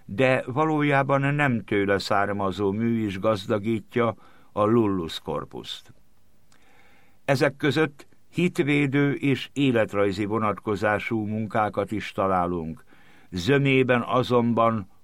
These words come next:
alkimista írások. Mivel utókora nagy tudósnak, a természet kiváló ismerőjének tartotta,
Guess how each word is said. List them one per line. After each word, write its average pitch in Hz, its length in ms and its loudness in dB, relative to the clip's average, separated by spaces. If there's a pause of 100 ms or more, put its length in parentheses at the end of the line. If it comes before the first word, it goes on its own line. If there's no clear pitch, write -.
(140)
alkimista 85 880 -2
írások. 67 840 -10 (1120)
Mivel 131 380 4
utókora 120 920 2
nagy 165 460 -2
tudósnak, 101 760 -2
a 95 80 -2
természet 127 760 -2
kiváló 123 600 0
ismerőjének 107 1000 -2
tartotta, 123 760 0